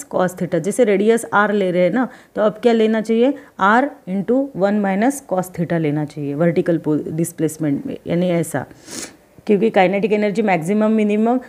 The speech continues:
vertical position पे ही है, ठीक है। तो ये समझ में आया क्या? अब, अ, kinetic energy की maximum value पे ये सभी substitute करना है आपको। यहाँ पे, अ, आप ये screenshot ले लो, ओके,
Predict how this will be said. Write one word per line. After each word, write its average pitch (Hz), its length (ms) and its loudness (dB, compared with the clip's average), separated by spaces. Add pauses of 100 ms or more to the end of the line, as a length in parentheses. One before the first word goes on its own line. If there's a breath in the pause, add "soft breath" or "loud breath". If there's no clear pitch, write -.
(140)
vertical 214 400 2
position 190 540 -2
पे 190 160 -2
ही 190 340 0
है, 143 240 -2 (340 soft breath)
ठीक 214 200 -2
है। 165 160 0 (300 loud breath)
तो 202 80 2
ये 202 180 2
समझ 190 300 -2
में 208 120 0
आया 196 260 2
क्या? 196 240 -2 (280 loud breath)
अब, 220 260 0
अ, 202 200 0
kinetic 196 440 0
energy 208 380 0
की 233 120 -2
maximum 208 540 0
value 196 340 2
पे 214 160 2 (320 loud breath)
ये 196 120 0
सभी 202 420 2
substitute 208 640 -4
करना 175 340 0
है 190 140 2
आपको। 156 420 -6 (560 loud breath)
यहाँ 185 360 0
पे, 214 160 4 (260)
अ, - 20 0
आप 185 440 -2
ये 185 360 0
screenshot 185 640 -2
ले 196 120 2
लो, 190 220 0 (1200 loud breath)
ओके, 180 320 -2